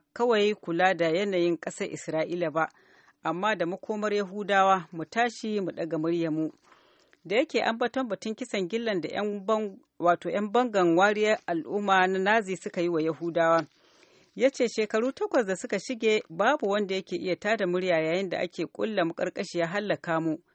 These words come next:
Yau akwai, kuma hakina ne. Amma da abokan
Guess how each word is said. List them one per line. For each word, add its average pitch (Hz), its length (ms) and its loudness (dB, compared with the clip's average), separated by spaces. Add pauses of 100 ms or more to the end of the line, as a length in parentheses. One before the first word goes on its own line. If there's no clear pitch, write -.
(380)
Yau 202 340 4
akwai, 165 400 -2 (120)
kuma 196 400 2
hakina 170 580 0
ne. 160 200 2 (600)
Amma 180 520 2
da 151 200 0
abokan 156 720 -4